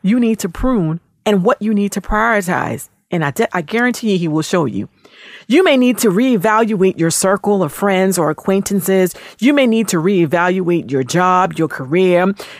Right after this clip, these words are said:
You may need to reevaluate your healthy lifestyle living or lack thereof,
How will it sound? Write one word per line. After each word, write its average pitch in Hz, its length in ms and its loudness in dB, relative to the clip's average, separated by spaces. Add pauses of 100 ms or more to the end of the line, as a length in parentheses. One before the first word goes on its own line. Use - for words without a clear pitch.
You 226 200 2
may 277 160 2
need 220 240 0
to 196 120 0
reevaluate 180 1000 0
your 151 120 2
healthy 180 460 0
lifestyle 170 680 2
living 175 480 2
or 151 200 0
lack 160 340 -2
thereof, 175 540 2